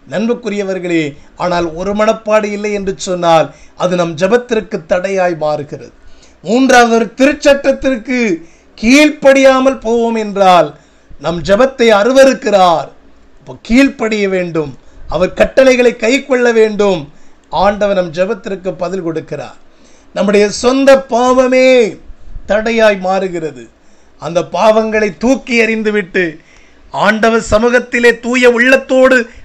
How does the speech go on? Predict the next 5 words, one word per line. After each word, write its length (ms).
நாம் 240
ஜெபிக்கிற 500
பொழுது 400
இந்த 200
ஆண்டவர் 560